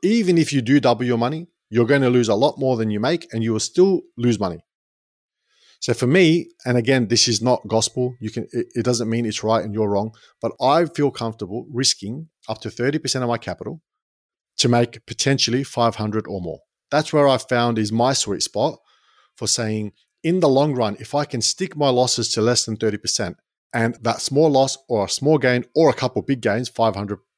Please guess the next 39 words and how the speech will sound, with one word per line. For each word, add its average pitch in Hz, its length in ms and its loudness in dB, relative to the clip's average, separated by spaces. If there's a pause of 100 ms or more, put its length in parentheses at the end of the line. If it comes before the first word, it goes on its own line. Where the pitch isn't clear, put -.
percent - 340 -6
plus, - 460 -4 (400)
then 123 300 0
eventually 139 420 2
I'll 117 220 2
make 117 260 -2
a 120 60 -4
lot 120 180 4
of 110 80 -2
money 113 340 -4
in 151 240 0
the 117 120 2
long 113 220 2
run. 69 240 -6 (420)
I'll 113 160 6
keep 170 420 0
compounding 131 600 0
my 110 120 4
portfolio 104 680 -6 (1120)
over 131 300 4
the 120 120 -2
long 107 220 -2
term. 82 200 -16
So - 120 -10
let's 143 180 -4
say 143 140 2
I've 127 80 -2
got 131 100 2
a 117 60 2
hundred 120 220 -4
thousand 117 280 0
dollars. 101 380 -4 (640)
I'll 113 80 -10
put 113 180 -8
ten 139 240 0
thousand 123 340 0
into 113 220 -4
ten 104 220 -4
stocks. - 400 -6